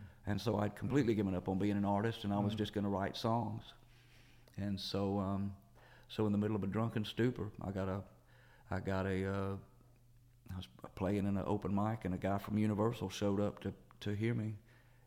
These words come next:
Speaker 1: And, uh, and the rest, as they say, is history. He signed me to a publishing deal a few years later, and, and, um, and, uh, and, and then,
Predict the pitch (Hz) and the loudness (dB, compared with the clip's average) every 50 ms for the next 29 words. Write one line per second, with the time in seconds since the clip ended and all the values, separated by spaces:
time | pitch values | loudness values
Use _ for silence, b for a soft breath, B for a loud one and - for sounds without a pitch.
0 | b - 101 101 101 101 101 101 98 104 101 101 101 98 - - 98 98 98 101 | b -6 -4 -2 -2 -2 -2 -2 -2 -2 -4 -4 -4 -4 -4 -2 -2 -2 0 0
1 | 104 107 113 - 107 104 104 104 104 104 - - - 117 117 120 107 101 101 113 | -2 -2 -4 -4 -4 -4 -2 -2 -2 -4 -6 -6 -4 -2 -2 -2 -2 -2 0 -2
2 | 123 123 120 - 98 98 104 101 - - 101 101 101 104 98 101 98 95 - 110 | -2 -2 -2 -2 -2 0 0 -2 -2 0 0 0 2 0 0 0 0 -2 0 -2
3 | 107 101 110 104 - 95 98 104 104 107 104 104 - - - - - - - - | -2 0 -2 -2 -2 -2 0 2 2 0 0 -2 -6 -14 -20 -20 -20 -20 -20 -20
4 | - - - - - - 107 101 110 107 98 104 98 107 117 117 120 123 110 92 | -20 -20 -20 -6 -2 2 2 4 2 2 2 2 2 2 2 2 2 0 0 0
5 | 87 90 - - - - 95 95 98 98 - 98 98 101 98 98 - - - - | 0 -2 -4 -4 -6 -6 -6 -4 -4 -6 -6 -6 -4 -4 -6 -8 -10 -14 -20 -20
6 | - b b b b b b b b b b b b b b b b b - - | -20 b b b b b b b b b b b b b b b b b -12 -12
7 | - - - 90 87 90 90 85 92 87 - - - - 90 92 - - 87 92 | -10 -6 -4 -2 -2 -2 0 -2 -2 -4 -4 -6 -6 -4 -2 -2 -2 -2 0 0
8 | 95 98 - 98 101 101 98 101 98 101 101 | 0 2 2 2 2 2 4 2 2 2 -2